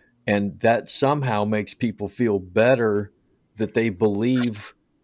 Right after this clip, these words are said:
things that aren't true. And I don't, I don't, I do understand it in some ways because it's just been I've watched it happen. I've watched it unfold.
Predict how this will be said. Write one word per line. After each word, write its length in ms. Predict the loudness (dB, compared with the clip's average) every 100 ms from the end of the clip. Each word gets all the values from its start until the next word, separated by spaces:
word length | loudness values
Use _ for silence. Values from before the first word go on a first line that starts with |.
| _ _ _
things 340 | 0 0 0
that 100 | 2
aren't 220 | 2 0
true. 440 | 0 0 2 -2 -8 _ _ _ _ _ _
And 140 | -4 -2
I 240 | -2 -2
don't, 180 | -2 -2
I 100 | -4
don't, 200 | -4 -6 _ _ _ -8
I 80 | -8
do 300 | 0 0 2
understand 500 | 0 -2 0 0 0
it 80 | -4
in 100 | -4
some 300 | -2 -2 0
ways 360 | 2 2 -2
because 760 | -6 -8 -2 -2 -2 -8 -14 -18 _
it's 260 | -8 -6 -6
just 280 | -6 -4 -4
been 380 | -2 -4 -6 -14 _ _ _ -20 -20 -20 _ _ _ _
I've 180 | -4 0
watched 360 | 2 2 0 -4
it 100 | 0
happen. 540 | 2 2 0 -4 -6 _ _ _ _ _ -4
I've 120 | 0
watched 320 | 2 0 0 -2
it 80 | -2
unfold. 640 | -4 0 2 2 0